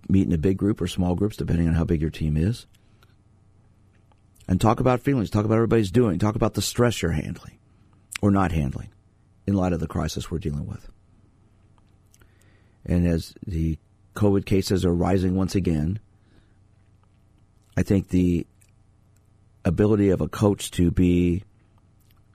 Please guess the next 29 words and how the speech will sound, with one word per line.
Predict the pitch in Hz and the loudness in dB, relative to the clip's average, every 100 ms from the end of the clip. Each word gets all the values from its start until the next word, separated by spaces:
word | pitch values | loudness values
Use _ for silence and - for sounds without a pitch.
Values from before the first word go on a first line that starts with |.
| _ _ _ _ _ _ _ _ _ _ _ _ _ _ _ _ _ _ _ _ - | _ _ _ _ _ _ _ _ _ _ _ _ _ _ _ _ _ _ _ _ -2
honest | 98 104 - | 0 0 2
and | 87 | 0
open | 92 92 | 2 0
with | 87 | 0
their | 90 | -2
players | 87 92 85 85 85 | -2 0 0 0 -2
about | 82 82 | 0 0
everything | 82 80 82 | 0 0 0
is, | 80 - 87 | -2 -4 -6
is | 76 | -2
more | 90 87 | 0 0
important | 80 90 85 | 0 -2 0
maybe | 80 | 0
now | 78 76 | 0 -2
than | 71 73 | -2 -4
ever. | 76 - - _ _ _ _ _ _ _ _ _ _ _ _ _ _ _ _ _ _ _ _ _ _ | -4 -8 -16 _ _ _ _ _ _ _ _ _ _ _ _ _ _ _ _ _ _ _ _ _ _
If | - 92 | -8 -2
you're | 82 | -2
a | |
coach, | - 104 101 - | 0 2 2 0
you're | 71 | -2
an | 76 | 0
athlete, | 87 92 98 87 | 0 -2 -2 -4
you're | 73 | -4
a | 78 | -2
fan, | 98 90 90 92 - - | 2 2 2 0 -4 -8
you're | 85 | -2
a | |
parent, | - 107 107 104 | 2 2 2 -2